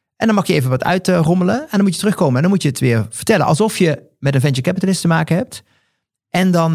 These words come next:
maar dan moet je echt weer bewijzen. Hè? Dus calls to action. Dus bestellingen, opvragingen, concrete verzoeken. Dus niet zo gewoon drie mensen gesproken en die lijkt het wel interessant.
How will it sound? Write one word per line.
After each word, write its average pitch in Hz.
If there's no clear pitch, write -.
maar 120
dan 147
moet 190
je 190
echt 160
weer 160
bewijzen. 131
Hè? 180
Dus 165
calls 143
to -
action. 170
Dus 143
bestellingen, 139
opvragingen, 131
concrete 127
verzoeken. 147
Dus 123
niet 147
zo 107
gewoon 135
drie 120
mensen 120
gesproken 113
en 104
die 110
lijkt 110
het 101
wel 101
interessant. 143